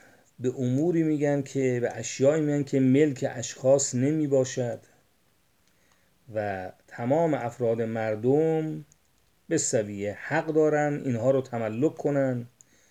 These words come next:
یا از اینا استفاده بکنند.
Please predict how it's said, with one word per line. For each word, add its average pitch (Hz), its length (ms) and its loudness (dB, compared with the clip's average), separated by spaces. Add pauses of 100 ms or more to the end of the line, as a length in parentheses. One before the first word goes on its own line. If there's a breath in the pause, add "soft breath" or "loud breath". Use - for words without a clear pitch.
(340 soft breath)
یا 131 140 6
از 110 160 0
اینا 113 200 -2
استفاده 117 760 0
بکنند. 87 520 -8